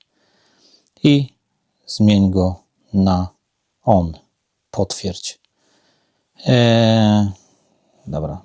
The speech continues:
zapisz, nazwa, test. E, tik.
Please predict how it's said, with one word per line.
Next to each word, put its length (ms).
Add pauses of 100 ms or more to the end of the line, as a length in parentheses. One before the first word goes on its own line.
(180)
zapisz, 640 (280)
nazwa, 500 (600)
test. 480 (1300)
E, 320 (920)
tik. 460